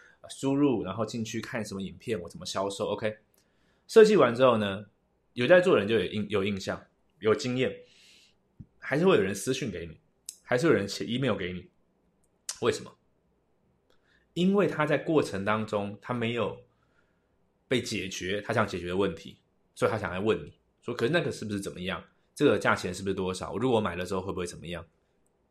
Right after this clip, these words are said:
对吧？那所谓的谈 case，所谓的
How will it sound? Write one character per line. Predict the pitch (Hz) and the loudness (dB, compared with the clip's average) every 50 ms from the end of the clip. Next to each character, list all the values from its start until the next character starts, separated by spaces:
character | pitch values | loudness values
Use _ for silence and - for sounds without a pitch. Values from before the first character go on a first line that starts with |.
| _ _ _ _ _ _ | _ _ _ _ _ _
对 | - 117 110 | 0 0 2
吧？ | 107 101 95 - - _ _ _ - - - _ - | 2 0 -4 -6 -16 _ _ _ -20 -20 -12 _ 0
那 | 220 208 | 0 0
所 | - 214 156 | 2 2 4
谓 | 185 196 | 4 4
的 | 143 113 | 4 2
谈 | 107 - - 95 98 | 0 0 -2 -4 -4
case， | 107 - 117 95 - - - - - _ _ _ | -4 -4 -4 -4 -4 -6 -12 -16 -20 _ _ _
所 | - - - 110 | -8 0 2 4
谓 | 123 143 143 131 | 6 6 6 6
的 | 113 113 104 90 82 - - - | 4 4 2 0 0 -6 -10 -16